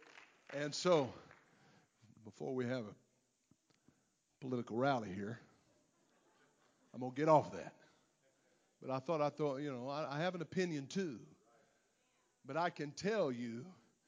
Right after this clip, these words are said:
that whatever happens Tuesday, and we likely won't find out Tuesday, but whatever happens Tuesday,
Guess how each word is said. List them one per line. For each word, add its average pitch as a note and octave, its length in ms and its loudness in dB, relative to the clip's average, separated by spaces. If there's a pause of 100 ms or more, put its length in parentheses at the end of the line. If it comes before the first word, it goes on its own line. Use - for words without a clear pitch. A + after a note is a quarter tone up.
(1600)
that C3+ 140 -10
whatever F3 420 4
happens C3+ 720 0
Tuesday, C3+ 440 -2
and C#3 100 -6
we A#2+ 100 -8 (800)
likely C#3+ 320 0
won't C3 220 -2
find C3+ 300 0
out B2+ 180 -2
Tuesday, C#3 480 -2 (640)
but E3 200 4
whatever G#3 480 10
happens D#3 560 4
Tuesday, D3 640 -2